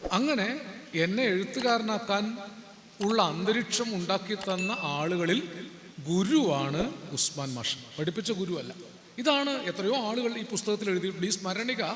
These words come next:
ഒരുപക്ഷെ അദ്ദേഹം ആഗ്രഹിച്ചിട്ടില്ല, എന്നെ ഇങ്ങനെ എല്ലാവരും വാഴ്ത്തണമെന്നോ എന്നെ ഇങ്ങനെ ആദരിക്കണമെന്നോ ആഗ്രഹിച്ച ഒരാളല്ല. അദ്ദേഹത്തിന് വളരെ സൗമ്യ സാന്നിധ്യമാണ്, സാത്വിക സാന്നിധ്യമായിരുന്നു. തന്നെ ആരെങ്കിലും ആദരിക്കണമെന്ന് അദ്ദേഹം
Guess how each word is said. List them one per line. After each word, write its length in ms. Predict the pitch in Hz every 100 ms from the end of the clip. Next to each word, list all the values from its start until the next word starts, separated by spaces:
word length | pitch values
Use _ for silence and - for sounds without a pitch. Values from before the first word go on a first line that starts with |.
| - - - - - 190
ഒരുപക്ഷെ 260 | 226 226 233
അദ്ദേഹം 320 | 185 262 277 247
ആഗ്രഹിച്ചിട്ടില്ല, 600 | 233 214 233 233 220 147 117
എന്നെ 180 | 123 165 175
ഇങ്ങനെ 180 | 175 180
എല്ലാവരും 380 | 175 180 185 180
വാഴ്ത്തണമെന്നോ 640 | 151 160 156 170 151 143 120 - - - - - 175
എന്നെ 180 | 185 202
ഇങ്ങനെ 180 | 185 180 156
ആദരിക്കണമെന്നോ 640 | 175 185 185 196 196 196 247 254
ആഗ്രഹിച്ച 320 | 262 277 277
ഒരാളല്ല. 320 | 240 226 202 151
അദ്ദേഹത്തിന് 460 | 147 185 196 226 226
വളരെ 240 | 208 214 220 214 - - -
സൗമ്യ 460 | 185 185 208 208 226 -
സാന്നിധ്യമാണ്, 640 | 175 175 180 185 151 123 -
സാത്വിക 480 | 139 156 - - 196 202
സാന്നിധ്യമായിരുന്നു. 720 | 139 143 147 139 131 110 98 - - - - - 208
തന്നെ 240 | 208 247 226
ആരെങ്കിലും 340 | 220 226 233 190
ആദരിക്കണമെന്ന് 560 | 208 220 233 226 220 196
അദ്ദേഹം 200 | 170 165